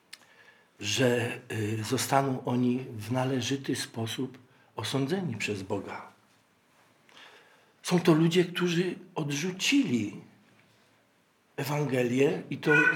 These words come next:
zrobili w czasie łaski. Przypomnę tylko, że czas łaski to jest również i ten czas, w którym my mamy przywilej obecnie żyć.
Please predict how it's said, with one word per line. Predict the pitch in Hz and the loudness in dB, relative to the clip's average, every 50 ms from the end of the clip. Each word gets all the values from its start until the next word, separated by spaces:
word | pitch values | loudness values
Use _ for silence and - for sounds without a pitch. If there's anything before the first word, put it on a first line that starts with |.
| 139 | 2
zrobili | 117 139 143 127 131 143 131 139 151 151 147 | 2 4 4 4 4 4 2 2 2 -2 -2
w | - | -4
czasie | - - 139 123 - - - 143 139 143 - - - - - _ _ _ _ _ | 0 2 2 2 4 4 6 6 6 6 4 -4 -12 -20 -20 _ _ _ _ _
łaski. | - 135 165 190 190 - - - - - - 90 80 - - - - _ _ _ _ _ _ - - - - - - - - - - - - - - _ _ - - - - | -4 0 0 2 2 2 0 -2 -4 -6 -8 -10 -10 -12 -14 -20 -20 _ _ _ _ _ _ -20 -20 -20 -20 -20 -20 -20 -20 -20 -20 -20 -20 -20 -20 _ _ -20 -20 -12 -10
Przypomnę | - - 110 - 143 135 143 139 131 | -8 -6 -2 0 2 2 2 2 2
tylko, | 131 147 135 131 - 127 | 2 0 0 0 -2 -2
że | 113 113 123 117 | 0 0 0 0
czas | 120 - - 127 113 - 123 | 0 -2 0 0 0 0 0
łaski | 120 120 117 - - - - - 127 160 - - - - | 0 0 0 0 -2 -4 -4 -2 -2 -2 -4 -6 -12 -10
to | - 123 | -6 -4
jest | 117 110 110 | -4 -2 -2
również | 113 131 131 127 127 113 - - - | -2 -2 0 0 0 -2 -2 -4 -6
i | 113 | -8
ten | 113 - 120 110 110 | -4 -2 -2 0 0
czas, | 107 - 113 120 147 - - - - - _ _ _ _ _ _ _ _ _ _ _ _ _ _ | -2 -2 -4 -4 -6 -6 -10 -14 -18 -20 _ _ _ _ _ _ _ _ _ _ _ _ _ _
w | - | -20
którym | - - 127 117 120 123 123 | -12 -6 -4 -2 0 2 2
my | 151 208 | 4 4
mamy | 202 131 113 117 117 113 | 4 2 2 2 0 -2
przywilej | - - - 120 107 113 113 113 127 135 | -2 -2 -2 -2 0 0 0 0 0 0
obecnie | 123 120 110 113 107 - - - 131 139 143 | -2 -2 -2 -4 -4 -6 -6 -8 -6 -4 -4
żyć. | 143 185 175 - - - - - - | -4 -4 -4 -6 -6 -6 -6 -6 -8